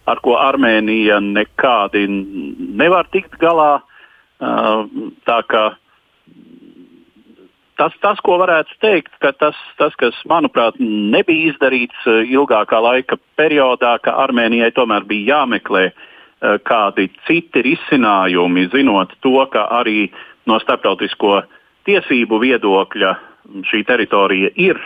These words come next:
Azerbaidžānas daļa, nu tad tomēr varbūt, acīm redzot, vajadzēja mēģināt, ā, meklēt kādu, saulaicīgi meklēt kādu, ā,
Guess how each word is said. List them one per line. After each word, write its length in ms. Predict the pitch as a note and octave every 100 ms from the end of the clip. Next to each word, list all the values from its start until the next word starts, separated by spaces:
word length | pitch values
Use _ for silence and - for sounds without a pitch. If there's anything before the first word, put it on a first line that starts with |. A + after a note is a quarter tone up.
| -
Azerbaidžānas 1200 | - G2 A#2 B2 G2 F2+ F2+ F2 F#2+ F2+ F2+ F2
daļa, 380 | E2 C3+ D3 A2 - - - _
nu 140 | A#2
tad 160 | A2 G#2
tomēr 440 | - A#2+ G#2 G#2 G2+
varbūt, 460 | - A#2 G2 A2 A#2
acīm 280 | A2 G2+
redzot, 340 | G#2 G2+ F#2+ F#2 _ _ _ -
vajadzēja 400 | A2 G2 G2 G2
mēģināt, 680 | G#2+ G2+ F#2+ F2 E2+ -
ā, 240 | G#2 F2+ F2+ - - - _
meklēt 640 | A2 A#2 - G#2 A2 -
kādu, 520 | - G#2+ F#2+ F#2 F#2+ F2+
saulaicīgi 600 | - C#3 C3 G2 F2+ F#2+ F#2+
meklēt 400 | G#2+ - F2 -
kādu, 460 | F#2 F2 F2+ F2+
ā, 340 | F2+ - F#2+